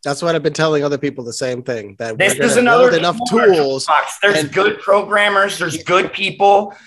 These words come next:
Speaker 2: that want to be free too and don't wanna live in a technocratic hellhole. And we can use this same technology they're trying to oppress us with to destroy them,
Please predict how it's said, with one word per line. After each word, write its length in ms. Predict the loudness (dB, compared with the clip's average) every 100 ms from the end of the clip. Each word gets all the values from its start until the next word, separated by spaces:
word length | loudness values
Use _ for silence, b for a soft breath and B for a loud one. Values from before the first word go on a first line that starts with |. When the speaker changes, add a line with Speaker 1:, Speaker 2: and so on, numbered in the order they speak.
| B
Speaker 2:
that 360 | 0 0 0 -4
want 440 | 0 4 4 2 -8 _
to 100 | -16
be 200 | -12 -14
free 420 | -12 -8 -6 -6
too 480 | -6 -2 -2 -2 -4
and 200 | -4 -2
don't 220 | 2 2 4
wanna 320 | 2 2 0
live 180 | -2 -4
in 100 | -8
a 60 |
technocratic 720 | -4 -4 -4 -6 0 0 0
hellhole. 640 | 0 2 4 4 2 0 b b b
And 240 | 0 0 0
we 200 | -4 -4
can 240 | -4 -6
use 440 | -6 -8 -8 -10 0
this 280 | 0 2
same 500 | 0 0 0 -2 -6
technology 800 | -4 -4 -2 -2 0 -2 -6 -8
they're 260 | -8 -8 -8
trying 320 | -2 -2 0
to 140 | -2 -6
oppress 400 | -2 -2 0 -2
us 180 | -4
with 280 | -2 -4 -4 _ _ _
to 100 | -10
destroy 480 | -8 -6 2 2 4
them, 320 | 0 -2 -4